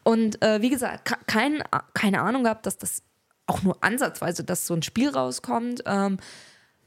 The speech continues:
fand das sehr interessant vom, also d-, ich hab, wie gesagt, ne, ich hab, also damit ihr euch vorstellen könnt, ich hab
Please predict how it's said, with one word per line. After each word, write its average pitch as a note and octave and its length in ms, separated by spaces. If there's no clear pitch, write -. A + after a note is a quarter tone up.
fand B3 340
das A3+ 220
sehr G#3+ 180
interessant G#3 680
vom, F#3 1000
also F#3+ 220
d-, F3 300
ich G3+ 200
hab, G3 160
wie G3 160
gesagt, E3+ 320
ne, E3+ 140
ich F3 120
hab, F#3 100
also E3+ 340
damit F#3 200
ihr F#3+ 100
euch E3+ 100
vorstellen G3+ 340
könnt, F#3 140
ich F3+ 100
hab - 260